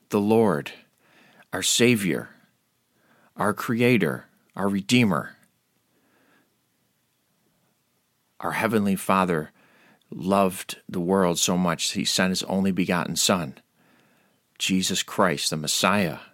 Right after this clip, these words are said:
the promised one, the just one. All right, and there's so many other titles, and it's kinda where I'm getting the idea to do this, is I made a poster once that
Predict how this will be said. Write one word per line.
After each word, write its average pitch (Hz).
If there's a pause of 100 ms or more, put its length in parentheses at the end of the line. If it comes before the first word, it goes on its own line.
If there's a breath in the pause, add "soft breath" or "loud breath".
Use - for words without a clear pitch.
(160)
the -
promised 117
one, 76 (580)
the 87
just 113
one. 76 (2250 soft breath)
All -
right, 95
and 92
there's 92
so 120
many 131
other 110
titles, 101
and 82 (380 loud breath)
it's -
kinda 117
where 101
I'm 98
getting 95
the 85
idea 87
to 85
do 95
this, 87
is 82
I 82
made 87
a -
poster 131
once 78 (640 soft breath)
that -